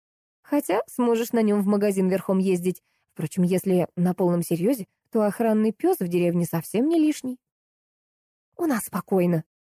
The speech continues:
отмахнулась Дана. «До сих пор двери не запираем, но ты, как всегда, не дослушала меня. Я ведь вела речь не о великане Шнауцере, а о цверге. Ну-ка, переведи с немецкого». «Гном», —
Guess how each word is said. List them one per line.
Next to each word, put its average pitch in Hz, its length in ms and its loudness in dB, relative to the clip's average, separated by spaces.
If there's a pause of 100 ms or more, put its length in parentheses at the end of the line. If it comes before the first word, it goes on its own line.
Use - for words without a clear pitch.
(140)
отмахнулась 165 600 -2
Дана. 185 300 -4 (840)
«До 359 140 -2
сих 349 200 -4
пор 339 300 2
двери 226 280 0
не 220 120 2
запираем, 196 580 0 (140)
но 190 180 2
ты, 302 460 0
как 220 160 -2
всегда, 202 300 -2
не 202 100 2
дослушала 175 460 0
меня. 165 340 -2 (280)
Я 196 160 0
ведь 202 140 0
вела 208 220 2
речь 226 280 0 (160)
не 254 160 2
о 240 80 2
великане 269 480 2
Шнауцере, 160 600 -2 (340)
а 190 360 -2 (120)
о 226 160 0
цверге. 185 640 0 (540)
Ну-ка, 311 360 0 (140)
переведи 330 360 2
с - 80 -4
немецкого». 180 540 0 (1000)
«Гном», — 180 540 -2